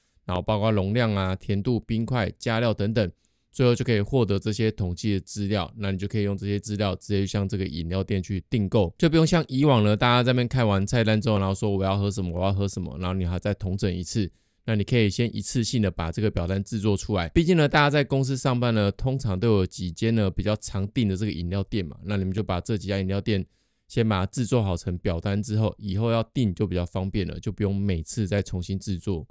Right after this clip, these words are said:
接下来呢，我们就来带大家呢一步一步的把菜单制作成 Google 表单吧。好，首先第一个步骤呢，就是我们刚讲的，你要先获得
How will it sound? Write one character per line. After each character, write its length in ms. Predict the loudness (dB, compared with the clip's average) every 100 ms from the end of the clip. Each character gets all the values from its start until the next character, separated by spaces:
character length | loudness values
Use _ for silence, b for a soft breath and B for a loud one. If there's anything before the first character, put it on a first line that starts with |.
| -2
接 140 | 0
下 180 | 2 4
来 140 | 4
呢， 60 | 4
我 60 |
们 120 | 2 2
就 80 |
来 100 | 2
带 200 | 2 0
大 160 | 0 0
家 160 | 0 0
呢 180 | 0
一 140 | 0 -4
步 180 | -2 -2
一 60 |
步 160 | 0 2
的 100 | 2
把 340 | 0 -6 -6 -10
菜 280 | -10 -2 -2
单 380 | -2 -2 -2 -4 -10
制 160 | -10
作 220 | -4 -4 -4
成 240 | -4 -6
Google 280 | -4 -2 -2
表 200 | -2 -4
单 180 | -2 -2
吧。 220 | -2 -4 _
好， 180 | -4
首 160 | -2 -2
先 180 | 0 0
第 140 | 0
一 60 | 0
个 100 | 0
步 180 | 0 0
骤 200 | 2 2
呢， 100 | 0
就 80 |
是 60 | 0
我 60 | 0
们 120 | 0
刚 220 | 0 -2
讲 180 | 0 -2
的， 140 | -2
你 80 | -2
要 100 | -4
先 220 | -4 -6
获 240 | -4 -2 0
得 140 | 0